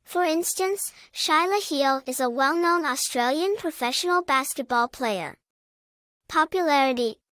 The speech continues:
The name Shaila is not very common, but its unique sound and beautiful meaning make it a standout choice for parents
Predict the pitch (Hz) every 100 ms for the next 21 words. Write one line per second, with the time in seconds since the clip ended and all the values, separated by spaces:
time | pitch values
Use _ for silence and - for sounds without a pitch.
0 | _ _ _ _ _ _ _ 320 311 339
1 | 440 453 381 311 294 330 392 302 311 294
2 | 339 330 285 285 294 - 330 302 240 190
3 | 202 - - - 269 277 - 302 294 330
4 | 370 - 311 294 311 320 269 233 277 320
5 | 339 370 330 269 254 262 269 269 285 277
6 | 262 - 294 330 339 277 - - 277 262
7 | - - 285 - 302 294 294